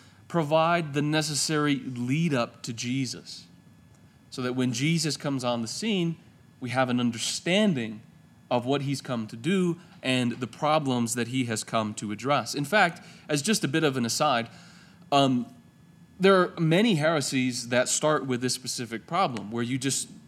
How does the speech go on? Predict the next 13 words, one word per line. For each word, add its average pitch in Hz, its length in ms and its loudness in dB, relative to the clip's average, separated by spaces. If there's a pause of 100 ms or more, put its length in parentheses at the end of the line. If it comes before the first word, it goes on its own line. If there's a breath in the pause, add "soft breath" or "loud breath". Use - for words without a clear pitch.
(280)
ignore 123 320 -2
the 120 120 0
Old 120 140 -6
Testament 120 500 -4 (100)
for 127 300 -4
the 117 80 -4
life 110 260 -2
of 110 80 -12
Jesus. - 580 -6 (920 loud breath)
Um, 113 440 4 (500)
think 143 360 0
of 123 80 0
Nazism, 113 680 2